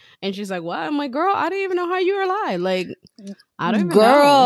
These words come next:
Speaker 1: know.
Speaker 2: like
Speaker 1: I have no idea. We are taking it day by day,
Speaker 2: <laughs>
Speaker 1: and you're here. So
Speaker 2: Yes.
Speaker 1: let's keep doing what we're doing. <laughs>
Speaker 2: And we're gonna keep doing,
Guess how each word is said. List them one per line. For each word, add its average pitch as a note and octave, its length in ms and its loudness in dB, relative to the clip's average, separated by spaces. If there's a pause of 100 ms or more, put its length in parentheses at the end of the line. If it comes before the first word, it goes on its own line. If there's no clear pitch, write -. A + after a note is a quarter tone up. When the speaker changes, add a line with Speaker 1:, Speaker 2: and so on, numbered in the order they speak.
Speaker 1:
know. A3+ 40 2
Speaker 2:
like A3+ 320 0
Speaker 1:
I A3 60 2
have E3+ 160 -2
no F3 160 -2
idea. A2+ 480 -6
We F3+ 240 -6
are E3+ 100 -4
taking F3+ 280 -6
it E3 120 -8
day F3+ 140 -2
by G#3 200 -2
day, C#3+ 300 -6 (220)
Speaker 2:
<laughs> - 200 -18
Speaker 1:
and C4+ 440 -8
you're F3+ 180 -8
here. E3+ 360 -8
So - 180 -6
Speaker 2:
Yes. F#3+ 200 4
Speaker 1:
let's D#3 200 -10
keep G3 240 -12
doing D3 320 -12 (100)
what E3+ 180 -6
we're C#3+ 100 -8
doing. D3+ 320 -10
<laughs> - 60 -20 (640)
Speaker 2:
And F#3+ 200 2
we're G3+ 100 6
gonna G3+ 220 2
keep A3+ 320 2
doing, A3+ 160 4